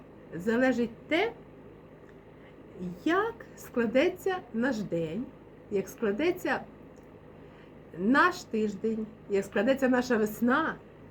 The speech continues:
і загалом, яким буде наше життя. І як буде комфортно чи ні людям,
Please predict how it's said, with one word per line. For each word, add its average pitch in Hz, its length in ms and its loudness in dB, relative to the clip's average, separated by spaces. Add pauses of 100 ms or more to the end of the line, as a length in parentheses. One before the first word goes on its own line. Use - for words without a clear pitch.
(380)
і 220 100 0
загалом, 202 540 2 (180)
яким 196 300 -2
буде 160 240 -4
наше 151 340 -10
життя. 127 320 -12 (880)
І 208 140 4
як 269 220 6
буде 208 320 2
комфортно 208 600 0
чи - 180 -4
ні 254 280 0 (460)
людям, 247 400 2